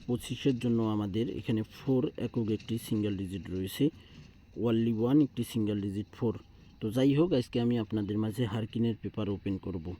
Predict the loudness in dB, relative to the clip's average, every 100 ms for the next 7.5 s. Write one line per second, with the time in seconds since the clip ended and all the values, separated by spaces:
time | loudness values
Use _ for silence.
0 | -16 -20 -20 -20 -20 _ _ _ _ 0
1 | 4 6 6 4 4 2 -2 4 8 8
2 | 6 0 0 -2 -2 -6 -4 -4 0 0
3 | -2 -4 -4 -2 -2 -4 0 0 0 -4
4 | -6 -4 -2 -2 -2 -4 2 4 4 2
5 | -4 0 -2 0 -4 0 0 2 0 0
6 | 0 0 0 -2 -4 -6 -10 -12 -10 -10
7 | -4 -2 -2 -2 -4